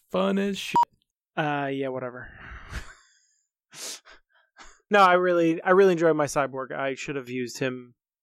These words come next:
Speaker 2: in more of his abilities, but it was very fun to, uh, play as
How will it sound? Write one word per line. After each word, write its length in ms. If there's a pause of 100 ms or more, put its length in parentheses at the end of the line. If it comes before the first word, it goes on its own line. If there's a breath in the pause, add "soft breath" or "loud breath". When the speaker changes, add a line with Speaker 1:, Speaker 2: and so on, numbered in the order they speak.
Speaker 2:
in 160
more 200
of 60
his 140
abilities, 600
but 220 (640)
it 80
was 240
very 180
fun 380
to, 280
uh, 200
play 320
as 360